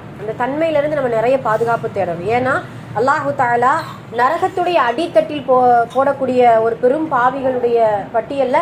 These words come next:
நயவஞ்சகர்கள் தான் முதல் இடத்துல இருக்கிறாங்க. நரகத்துடைய அடித்தட்டில் இருப்பவர்கள் நயவஞ்சகர்கள். சொர்க்கத்துடைய வாசனையை கூட அவர்களால்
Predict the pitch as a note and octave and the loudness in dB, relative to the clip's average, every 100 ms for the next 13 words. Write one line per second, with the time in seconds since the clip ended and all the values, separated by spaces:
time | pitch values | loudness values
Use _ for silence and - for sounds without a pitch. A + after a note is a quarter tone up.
0 | D4+ A#3 C4 D4 C4+ B3+ B3 A#3+ D4+ A#3+ | 0 0 0 0 0 0 0 -2 -2 -2
1 | C4 B3+ A#3+ A#3 G3 F#3+ F3 D3 - - | -2 -2 -4 -4 -4 -4 -6 -8 -14 -18
2 | - G#3+ C4 C#4+ C#4 A#3+ C#4 D#4+ G3+ G#3+ | -6 -2 0 -2 0 2 2 2 -2 -2
3 | D4+ - B3+ C4+ B3 B3 B3+ A#3 C4+ D#4 | -2 -2 -4 0 0 0 0 0 -2 0
4 | A#3 B3 A#3 G#3+ F#3 F3+ - - - - | 0 0 0 -4 -4 -6 -10 -16 -16 -6
5 | - C#4+ F#4 F#4 F4 D#4+ B3+ B3 C#4 E4 | -2 0 0 -2 0 0 2 4 2 2
6 | E4+ E4+ D#4 D4+ D4+ C4+ C4 B3 B3 C#4+ | -2 -2 0 2 2 2 2 2 2 2